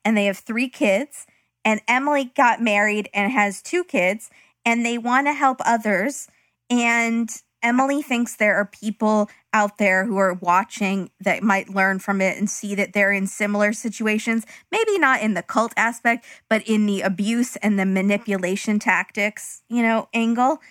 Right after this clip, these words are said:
She says that she wants to help people and there are people out there who are being abused. And Dennis says, 'cause Dennis loves Goodwin. He's giving De-, Goodwin an attaboy. And he says, "All these people out there that are being abused, they don't all have a Goodwin and a white hat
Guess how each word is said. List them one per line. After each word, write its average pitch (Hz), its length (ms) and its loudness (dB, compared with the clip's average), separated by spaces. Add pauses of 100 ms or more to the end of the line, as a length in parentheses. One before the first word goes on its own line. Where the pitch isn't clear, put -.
(120)
She - 160 -2
says 214 360 0
that 208 200 -2
she - 120 -6
wants 196 280 0
to 196 80 -2
help 196 240 0
people 190 340 -2
and 190 180 2
there 185 140 2
are 185 60 0
people 196 320 -2
out 180 180 2
there 185 220 0
who 185 160 -4
are 175 100 0
being 180 240 -4
abused. 180 420 -2 (320)
And 220 200 2
Dennis 226 340 0
says, 208 320 0 (460)
'cause 220 180 0
Dennis 330 420 -2
loves 208 360 0
Goodwin. 180 480 -4 (280)
He's 269 240 -2
giving 262 300 0
De-, 202 340 0
Goodwin 208 400 0
an 170 120 -4
attaboy. 165 560 -2 (260)
And 233 140 2
he 269 160 2
says, 214 360 0 (240)
"All 226 200 4
these 226 200 -4
people 247 240 -2
out 220 120 2
there 214 180 2
that 196 80 0
are 196 60 0
being 202 240 -2
abused, 220 340 -2
they 220 140 0
don't 226 180 2
all 214 200 4
have 208 360 0
a 180 80 -4
Goodwin 208 540 0
and 151 100 -2
a 190 80 4
white 196 300 0
hat 220 260 2